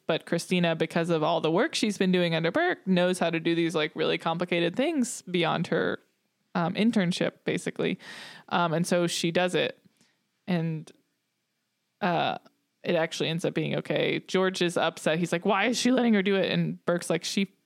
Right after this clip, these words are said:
because she can. She knows what to do and she knows how to do it well. She's done it successfully before. This is not like your dad is the guinea pig on which she's trying. Like, she's done it before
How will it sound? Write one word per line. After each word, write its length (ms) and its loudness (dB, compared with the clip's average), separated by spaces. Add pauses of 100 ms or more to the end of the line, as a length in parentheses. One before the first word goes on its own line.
(180)
because 240 2
she 180 0
can. 360 -2
She 240 0
knows 320 2
what 140 2
to 100 0
do 180 2
and 120 -2
she 100 -2
knows 200 0
how 160 0
to 80 0
do 140 0
it 80 2
well. 260 0
She's 260 0
done 240 0
it 80 -4
successfully 540 -2
before. 340 -2
This 180 -4
is 60 -6
not 160 2
like 320 -2 (100)
your 200 0
dad 240 0
is 160 -2
the 140 -2
guinea 260 -2
pig 240 -2
on 140 -2
which 160 -2
she's 200 -2
trying. 380 0
Like, 240 -2
she's 280 -2
done 200 -2
it 60 -4
before 420 -2